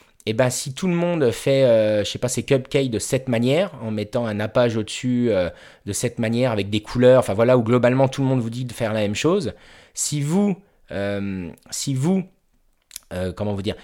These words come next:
si vous, par exemple, vous dites, euh, bah non, moi, euh, je me rends compte, voilà, pardon, je me rends, parce que je, je, c'est dur de pas se perdre dans ces explications et que c'est, d'être bien clair, surtout. Si vous, vous dites pas, ah bah non, moi, je constate que dans la réalité, la vraie vie,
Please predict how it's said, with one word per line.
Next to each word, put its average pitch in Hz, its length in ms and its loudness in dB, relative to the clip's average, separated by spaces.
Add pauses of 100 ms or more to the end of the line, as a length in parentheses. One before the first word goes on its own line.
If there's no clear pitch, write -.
(140)
si - 220 -4
vous, 147 160 -4
par 127 160 2
exemple, 135 300 0
vous 123 120 0
dites, 135 440 -8
euh, 104 280 -2
bah 101 200 -4
non, 139 200 2
moi, 127 260 0
euh, 113 360 2 (300)
je 117 140 -2
me 131 60 6
rends 135 200 4
compte, 139 180 2
voilà, 95 180 4
pardon, 90 300 -4
je 90 140 -12
me 120 80 0
rends, 117 80 -2
parce - 140 -8
que 104 100 -6
je, 85 320 -10
je, 95 120 -12
c'est 101 200 -10
dur 117 180 -4
de 107 80 -4
pas 101 140 -6
se - 80 -6
perdre 107 200 -4
dans 104 60 -6
ces 95 220 -8
explications 110 500 -8
et 110 60 -4
que - 40 -12
c'est, - 200 -12
d'être 95 200 -6
bien 110 200 -4
clair, 160 340 -2
surtout. 160 360 -6 (340)
Si - 180 -6
vous, 180 180 -2
vous 170 200 0
dites 135 260 -6
pas, 156 340 4 (260)
ah 107 60 -4
bah 120 140 2
non, 156 160 2
moi, 135 120 2
je - 100 -4
constate 147 440 0
que 120 80 0
dans 104 160 0
la 101 160 0
réalité, 170 600 2
la 110 120 4
vraie 131 260 4
vie, 151 320 -4